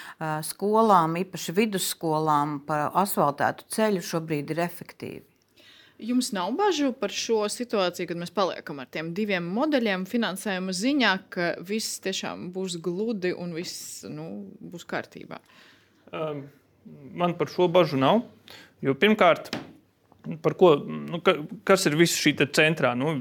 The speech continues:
Speaker 3: skola, tur, pedagogi, jā, svarīgas lietas, bet, nu, tie cilvēki jau, kas gala beigās saņem šos pakalpojumus,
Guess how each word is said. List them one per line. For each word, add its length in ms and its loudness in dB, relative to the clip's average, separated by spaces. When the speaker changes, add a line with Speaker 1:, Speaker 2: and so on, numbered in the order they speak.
Speaker 3:
skola, 600 6
tur, 220 2
pedagogi, 600 6
jā, 240 8
svarīgas 480 4
lietas, 320 2
bet, 160 -4
nu, 80 0
tie 240 -2
cilvēki 640 6
jau, 120 8
kas 200 0
gala 240 2
beigās 400 4
saņem 320 0
šos 160 -4
pakalpojumus, 800 0